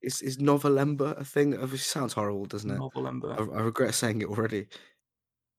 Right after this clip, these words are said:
Speaker 2: We should just become the massive bookcase during the, during November every year, rather than the tiny bookcase.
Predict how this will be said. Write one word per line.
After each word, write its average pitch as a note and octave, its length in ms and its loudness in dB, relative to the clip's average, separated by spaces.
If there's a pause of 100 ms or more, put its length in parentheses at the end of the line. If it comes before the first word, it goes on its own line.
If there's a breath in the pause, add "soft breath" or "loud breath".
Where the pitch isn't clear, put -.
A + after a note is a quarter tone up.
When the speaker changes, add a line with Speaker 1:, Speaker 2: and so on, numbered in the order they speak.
(340 loud breath)
Speaker 2:
We D#3+ 80 4
should - 120 -4
just - 180 -2
become D3+ 300 4
the C#3 80 4
massive C#3 460 4
bookcase C3+ 460 0
during B2+ 340 -4
the, C#3 140 -8 (120)
during B2+ 220 -2
November B2+ 360 0
every - 220 -8
year, B2+ 200 -6 (260)
rather B2+ 180 -2
than B2+ 100 -4
the B2 60 -2
tiny B2 300 -2
bookcase. - 420 -12